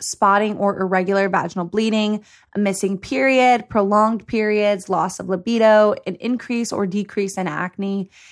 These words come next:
anxiety and nervousness, skin rash or darkened patches of skin,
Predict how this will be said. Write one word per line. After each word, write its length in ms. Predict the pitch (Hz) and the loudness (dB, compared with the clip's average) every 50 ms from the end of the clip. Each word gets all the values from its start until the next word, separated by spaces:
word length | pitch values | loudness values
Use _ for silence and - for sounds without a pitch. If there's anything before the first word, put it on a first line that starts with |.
| - _ _ _ - | -20 _ _ _ -8
anxiety 640 | 208 208 196 190 233 240 240 240 233 233 233 226 | -6 -4 -2 0 2 2 2 2 2 0 0 0
and 140 | 214 202 196 | -2 -2 -2
nervousness, 720 | 208 214 220 220 214 - - 214 214 208 208 202 - - - | 0 0 2 2 0 0 0 0 0 2 0 -2 -4 -8 -14
skin 420 | - - - - - 269 269 269 269 | -10 -10 -8 -4 -2 0 0 0 0
rash 400 | 262 254 247 240 247 247 - - | 0 2 2 2 0 0 -2 -6
or 120 | - 202 | -8 -6
darkened 460 | 190 202 160 185 202 - 226 220 208 | -2 0 2 2 2 0 -2 -4 -2
patches 360 | - 196 196 202 202 - 190 180 | -2 0 -2 -2 -2 -4 -8 -8
of 100 | 180 175 | -8 -8
skin, 560 | - - - 208 202 202 202 202 202 196 | -8 -6 -2 0 2 2 2 2 0 -2